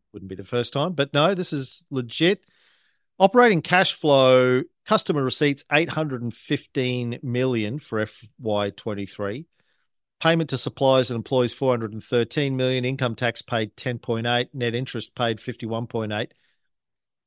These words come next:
Uh, but then they've got, uh, purchase of operating and finance lease vehicles, six hundred and eleven point three million.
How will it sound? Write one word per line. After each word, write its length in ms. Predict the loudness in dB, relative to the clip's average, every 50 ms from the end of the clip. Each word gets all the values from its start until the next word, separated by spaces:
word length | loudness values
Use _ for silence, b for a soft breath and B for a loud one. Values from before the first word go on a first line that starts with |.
| _ _ _ _ _ -2
Uh, 800 | 0 2 4 6 6 6 6 6 6 6 6 6 6 4 2 0 -2
but 640 | -10 -2 4 6 8 8 8 6 4 -2 -14 -14 -14 _ _ _
then 340 | -14 -6 -2 0 0 2 2
they've 260 | 2 2 0 0 0
got, 500 | 2 4 4 4 4 0 _ -14 -12 -10 -10 -10 -12 -12 -14 _ _ _ _ _ _ _
uh, 300 | -14 -12 -10 -10 -10 -12 -12 _
purchase 420 | 0 4 4 4 6 4 0 -2 -2
of 120 | 2 2
operating 500 | 2 2 2 2 4 4 4 4 2 -2
and 100 | -4 -6
finance 540 | -4 -2 0 0 2 0 0 -2 -2 -6 -6
lease 380 | -2 0 0 0 0 -2 -6 -6
vehicles, 520 | -4 0 0 0 0 -2 -4 -6 -4 -6
six 300 | -8 -8 -8 -8 -8 -6
hundred 320 | -4 -4 -4 -2 -4 -6
and 120 | -6 -4 -4
eleven 680 | -4 -4 -4 -4 -2 0 2 2 2 0 -2 -8 -10
point 360 | -10 -6 -4 -4 -4 -4 -6 _
three 400 | -18 -14 -6 -2 -2 0 0 0
million. 460 | 0 0 -2 -2 -6 -8 -12 -14